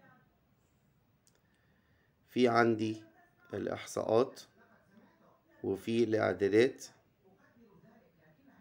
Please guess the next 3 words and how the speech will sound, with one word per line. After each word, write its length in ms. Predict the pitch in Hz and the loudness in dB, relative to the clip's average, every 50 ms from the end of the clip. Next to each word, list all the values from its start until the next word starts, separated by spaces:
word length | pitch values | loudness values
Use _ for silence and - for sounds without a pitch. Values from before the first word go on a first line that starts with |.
| - - _ _ - - - - - _ _ _ | -20 -20 _ _ -20 -20 -20 -20 -20 _ _ _
وفي 800 | - 104 107 104 104 101 104 104 - - 113 113 113 113 107 107 - - - _ _ - _ _ _ _ _ _ - _ _ _ _ | -6 0 2 2 4 2 2 0 -2 -4 -2 0 0 0 -2 -4 -8 -14 -20 _ _ -20 _ _ _ _ _ _ -20 _ _ _ _
كده 360 | - 120 113 107 107 104 107 - - _ _ _ _ - | 0 0 2 2 2 0 -2 -8 -16 _ _ _ _ -2
هنا 280 | 120 113 110 104 98 - | 0 2 2 2 0 -4